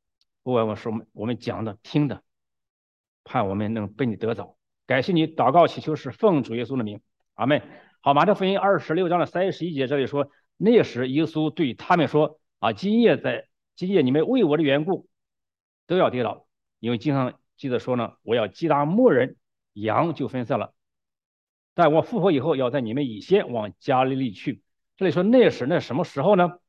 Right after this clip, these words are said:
是主耶稣跟门徒们吃完了逾越节的宴席之后，他们来到了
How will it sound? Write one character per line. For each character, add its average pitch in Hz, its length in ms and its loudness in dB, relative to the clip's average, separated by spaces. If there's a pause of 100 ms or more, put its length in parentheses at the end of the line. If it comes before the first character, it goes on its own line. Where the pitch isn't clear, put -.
(380)
是 160 140 -6
主 143 120 -4
耶 190 120 6
稣 196 140 4
跟 196 240 0
门 202 180 2
徒 - 80 -6
们 160 140 0
吃 - 240 -6
完 151 160 4
了 160 100 0
逾 214 200 -8
越 240 220 2
节 147 120 -2
的 180 60 -2
宴 220 260 2
席 156 160 -6
之 214 140 -4
后， - 340 -2 (100)
他 - 100 -8
们 131 220 -2
来 151 240 4
到 196 120 4
了 - 200 -2